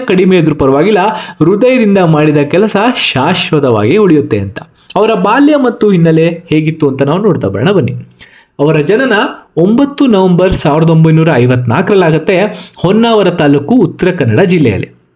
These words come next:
ಕುಟುಂಬದಲ್ಲಿ ಕಲೆಯ ಪ್ರಭಾವ ಹೆಚ್ಚಿರೋ ಕಾರಣ, ಅವರ ಅಣ್ಣ ಕೂಡ ಅನಂತ್ನಾಗ್ ಈಗಾಗಲೇ ನಾಟಕ, ಚಿತ್ರರಂಗದಲ್ಲಿ ಹೆಸರು ಕೂಡ ಅವಾಗ್ಲೇ ಮಾಡಿದವರು.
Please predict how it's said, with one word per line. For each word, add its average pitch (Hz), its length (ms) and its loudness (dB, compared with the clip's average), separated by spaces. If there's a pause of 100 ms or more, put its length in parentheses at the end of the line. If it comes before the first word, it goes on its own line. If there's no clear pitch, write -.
ಕುಟುಂಬದಲ್ಲಿ 247 840 0
ಕಲೆಯ 180 360 0
ಪ್ರಭಾವ 160 440 0
ಹೆಚ್ಚಿರೋ 180 500 0
ಕಾರಣ, 156 260 -2 (480)
ಅವರ 156 180 2
ಅಣ್ಣ 151 260 2 (140)
ಕೂಡ 185 160 0
ಅನಂತ್ನಾಗ್ 175 680 0
ಈಗಾಗಲೇ 170 520 2
ನಾಟಕ, 160 520 0
ಚಿತ್ರರಂಗದಲ್ಲಿ 160 800 0
ಹೆಸರು 147 320 0
ಕೂಡ 151 160 -2
ಅವಾಗ್ಲೇ 156 640 0
ಮಾಡಿದವರು. 117 640 -4